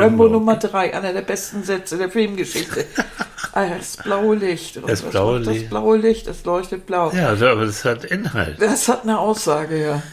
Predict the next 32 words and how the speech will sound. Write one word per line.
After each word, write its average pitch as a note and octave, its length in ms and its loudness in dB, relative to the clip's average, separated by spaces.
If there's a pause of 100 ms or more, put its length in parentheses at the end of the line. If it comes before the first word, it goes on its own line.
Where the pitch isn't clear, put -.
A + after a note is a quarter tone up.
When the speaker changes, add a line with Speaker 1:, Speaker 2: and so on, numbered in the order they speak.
(180)
Speaker 2:
Hm. - 140 -6
Speaker 1:
Leute, C3+ 520 6
Leute, G2+ 400 2
Leute. F2 120 -6
Speaker 2:
Guten E4 600 0
Morgen, F4+ 520 4
Speaker 1:
Guten F4 180 -4
Speaker 2:
ihr C4 180 0
Speaker 1:
Morgen. A#3 180 2
Speaker 2:
Lieben. F#3+ 520 2
Na? D4+ 380 0 (600)
Speaker 1:
Ich D3 200 -2
hoffe, D#3 220 2
ihr A2+ 140 4
habt A2+ 180 2
auch B2+ 240 2
langsam B2+ 340 -2
schon G2 220 -6
so F2+ 100 -2
ein F2 60 -4
bisschen F#2 320 -4
Frühlingsgefühle. A#2+ 1300 -4 (100)
Speaker 2:
Mhm. G3 260 -2
Speaker 1:
Zumindest, G#2+ 800 -4
ich - 160 -10
bin A#2 160 -2
ja G2+ 80 4
gestern G2 400 -2
Abend F#2 220 -2
noch F#2+ 100 -6
mal F#2 160 -2
gelaufen. E2+ 480 -2